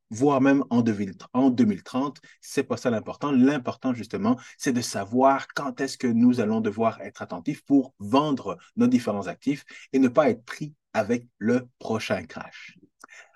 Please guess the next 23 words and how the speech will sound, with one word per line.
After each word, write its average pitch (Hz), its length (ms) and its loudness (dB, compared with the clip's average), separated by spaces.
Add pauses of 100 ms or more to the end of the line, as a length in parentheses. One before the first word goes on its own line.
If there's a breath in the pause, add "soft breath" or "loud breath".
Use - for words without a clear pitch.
(160)
Alors, 208 480 6
je 165 560 6
vous 160 420 -6
laisse 170 320 2
là-dessus 165 400 0
pour 165 220 -2
cet 147 180 -6
épisode 156 300 0
de 147 60 2
cette 135 240 -4
semaine-là 143 520 4 (280 loud breath)
et 175 120 4
je 165 80 -4
vous 170 120 -6
retrouve 170 400 2
la 156 160 4
semaine 170 260 -4
prochaine. 165 640 0 (260 loud breath)
J'espère 170 420 -2
que 147 100 -6
vous 139 100 2
avez 135 120 6
apprécié 127 460 2